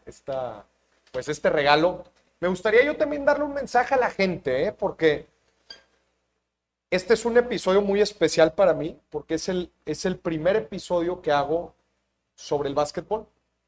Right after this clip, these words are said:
Y el básquetbol ha sido algo, ha sido algo que me ha marcado mi vida. Yo practiqué básquetbol toda mi vida hasta la universidad.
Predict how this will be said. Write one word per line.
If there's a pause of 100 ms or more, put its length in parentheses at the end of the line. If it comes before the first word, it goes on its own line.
(420)
Y
el
básquetbol (100)
ha
sido
algo,
ha
sido
algo (440)
que
me
ha
marcado
mi
vida.
Yo
practiqué
básquetbol
toda
mi
vida
hasta
la
universidad.